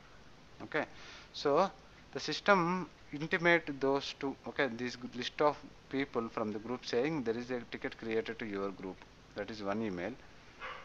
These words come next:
Other one is, gi-, give us two minutes, maybe. Ah, see here, uh, it is assigned to you. There is an email t-, saying, uh, the ticket is assigned to you.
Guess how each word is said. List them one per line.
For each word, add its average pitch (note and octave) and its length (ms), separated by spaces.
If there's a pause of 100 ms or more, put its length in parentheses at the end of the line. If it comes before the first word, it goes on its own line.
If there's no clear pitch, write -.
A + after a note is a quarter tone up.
(120)
Other B2+ 240
one D3+ 220
is, F3 240 (500)
gi-, A2+ 280 (180)
give A2 160
us G#2+ 140
two G2+ 180
minutes, F#2 500 (280)
maybe. F2+ 300 (2500)
Ah, G2+ 160 (120)
see - 260
here, D3 240 (640)
uh, G#2+ 960 (340)
it C3 140
is C3+ 100
assigned C#3 400
to B2+ 60
you. A2 180 (240)
There A#2 180
is B2 140
an A#2+ 160
email B2 240
t-, A#2+ 80 (180)
saying, D3 540
uh, A2 200
the G#2 100
ticket B2+ 400
is A2 120
assigned G#2 400
to G#2+ 60
you. G2 220